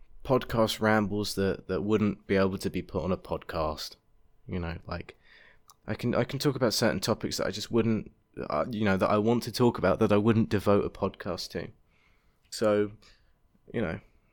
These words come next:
next, next housekeeping, I can discuss why I even made a podcast and go into more detail about that. Um, because th-, there's many more reasons why, um,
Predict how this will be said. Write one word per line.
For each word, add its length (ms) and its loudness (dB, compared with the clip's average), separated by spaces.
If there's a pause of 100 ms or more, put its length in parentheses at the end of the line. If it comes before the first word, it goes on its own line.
(1040)
next, 360 0
next 300 0
housekeeping, 640 -2
I 100 2
can 380 -4 (540)
discuss 460 -2
why 340 2
I 200 2
even 280 0
made 220 -2
a 40 -2
podcast 680 -8 (260)
and 100 -12
go 140 0
into 180 -4
more 140 -4
detail 400 -2
about 280 -6
that. 200 -8 (720)
Um, 340 0
because 320 -6
th-, 140 -4
there's 320 -2 (100)
many 260 2
more 200 2
reasons 400 -2
why, 460 2 (580)
um, 580 4